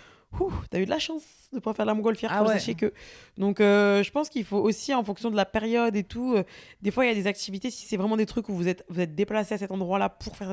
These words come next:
Speaker 1: cette, cette
Speaker 2: Ah ouais, faut
Speaker 1: activité.
Speaker 2: réserver mieux.
Speaker 1: Voilà, parce que moi, je suis allée en Cappadoce pour faire la montgolfière. Si on m'avait dit pas de montgolfière, je l'aurais eu un peu dans l'os. J'ai envie de
Speaker 2: J'avoue,
Speaker 1: vous dire.
Speaker 2: c'est chaud.
Speaker 1: Ouais.
Speaker 2: Mais sinon, après, tu peux regarder les opérateurs,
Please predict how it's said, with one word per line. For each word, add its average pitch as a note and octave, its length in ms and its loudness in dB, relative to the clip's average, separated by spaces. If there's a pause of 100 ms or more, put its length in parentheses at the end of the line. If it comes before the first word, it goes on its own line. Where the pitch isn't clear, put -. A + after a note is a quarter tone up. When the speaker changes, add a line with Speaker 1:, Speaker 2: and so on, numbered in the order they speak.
Speaker 1:
cette, F#3 140 -2
cette - 80 -20 (100)
Speaker 2:
Ah - 100 -8
ouais, F#3 60 4
faut F3+ 140 -6
Speaker 1:
activité. F#3+ 60 -2 (100)
Speaker 2:
réserver F#3 260 0
mieux. F#3 320 -4
Speaker 1:
Voilà, F#3 220 4
parce - 100 -10
que - 80 -4
moi, G3+ 80 2
je G3 60 -2
suis - 80 0
allée G3 100 4
en F#3 40 -2
Cappadoce G3 280 2
pour - 80 -14
faire F#3+ 120 -2
la F3+ 60 0
montgolfière. F#3 400 0
Si G#3 100 -4
on G3 40 0
m'avait F3+ 140 0
dit E3+ 100 -4
pas F#3+ 120 0
de F#3 40 -2
montgolfière, F#3 400 0
je G3 60 -6
l'aurais F#3 160 -4
eu - 20 -2
un F#3 60 -4
peu G#3 100 -4
dans G#3+ 120 2
l'os. F3+ 180 2 (400)
J'ai - 100 -10
envie F3+ 60 -4
de E3+ 40 -2
Speaker 2:
J'avoue, G3 180 4
Speaker 1:
vous B3 40 2
dire. - 80 -2
Speaker 2:
c'est F#3+ 80 -2
chaud. A3 400 4 (200)
Speaker 1:
Ouais. F#3 200 0
Speaker 2:
Mais G#3+ 60 2
sinon, A#3+ 160 2
après, C#4+ 140 4
tu - 120 -14
peux - 100 -8
regarder G#3 280 0
les G#3+ 180 2
opérateurs, G3+ 640 2